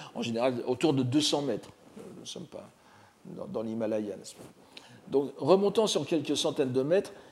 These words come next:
il se trouve face à un spectacle étonnant et qu'il est auto-, tout autant pour le lecteur. Là, je n'ai pas de... Là, recouvert par le feuillage d'un arbre,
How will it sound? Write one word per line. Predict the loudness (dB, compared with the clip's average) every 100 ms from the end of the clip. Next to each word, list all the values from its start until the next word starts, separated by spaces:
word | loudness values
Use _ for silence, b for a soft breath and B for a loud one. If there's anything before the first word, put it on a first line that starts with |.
| -6
il | 0
se | 2
trouve | 2 0 -2
face | -2 -4 -2
à | -2
un |
spectacle | -2 -2 -2 2 2 2 0 2
étonnant | 4 4 2 -6 -14 _ _ _ -2
et | 0
qu'il | 2 2
est | 4
auto-, | 0 0 -4
tout | -2 -2 -2
autant | 0 0 0 -2
pour | -2 2
le | 2
lecteur. | 2 -4 -10 -14 -16 -20 _ _ -20 _ _ _ _ _ _ _ _ _ _ _ _ _ _ _ _ _ _ _ _ _ _ _ _ _ _ _ -20 -20 -20 -20 -20 -20 b b b b
Là, | 4 6 4 -8 -20 -20 -18 -12
je | -4 -2
n'ai | -2
pas | -4
de... | -6 -8 B B
Là, | 6 6 8
recouvert | 4 4 6 8 8
par | 6 4
le | 2
feuillage | 4 4 4 2
d'un | -2 -2
arbre, | 0 0 -2